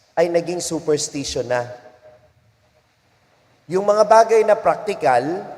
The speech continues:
nagkaroon ng makadiyos na kahulugan o ng supernatural meaning, naging superstition na tuloy. Alam nyo, marami tayong mga ganito eh. Halimbawa,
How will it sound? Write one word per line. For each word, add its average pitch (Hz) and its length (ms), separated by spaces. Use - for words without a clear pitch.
nagkaroon 180 1040
ng 160 340
makadiyos 170 720
na 170 80
kahulugan 147 720
o 160 80
ng 170 160
supernatural 170 1040
meaning, 135 560
naging 165 320
superstition 156 880
na 131 80
tuloy. 117 480
Alam 214 240
nyo, 226 160
marami 170 400
tayong 156 300
mga 143 260
ganito 131 480
eh. 104 80
Halimbawa, 110 720